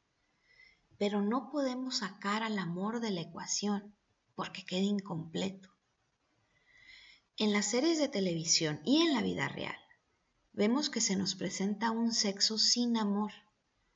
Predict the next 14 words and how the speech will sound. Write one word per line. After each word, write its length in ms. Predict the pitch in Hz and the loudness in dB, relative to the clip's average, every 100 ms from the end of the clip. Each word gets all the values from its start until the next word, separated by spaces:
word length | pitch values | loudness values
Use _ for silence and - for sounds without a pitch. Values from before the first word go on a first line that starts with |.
| _ - | _ -6
y 80 | 208 | -2
se 160 | 233 | 2
nos 180 | 214 190 | 2 0
presenta 640 | - 180 180 185 190 220 - | -2 -2 -2 -2 -4 -6 -2
como 280 | 185 165 | 0 0
bueno 520 | 165 175 196 196 - - _ _ | -2 0 2 0 -6 -18 _ _
y 120 | - | 0
saludable. 720 | - - 190 - 98 95 - - _ _ _ _ _ _ _ _ _ _ _ - - _ | 2 0 -2 -2 0 -2 -8 -20 _ _ _ _ _ _ _ _ _ _ _ -20 -20 _
En 180 | 247 262 | 0 4
parte 320 | 330 349 359 | 4 4 2
es 100 | 311 | 0
porque 320 | - 269 208 | 0 -2 -4
como 360 | - 202 208 - | -2 -2 -2 -2
padres 680 | 277 254 185 196 202 - | -2 0 -2 -6 -6 -10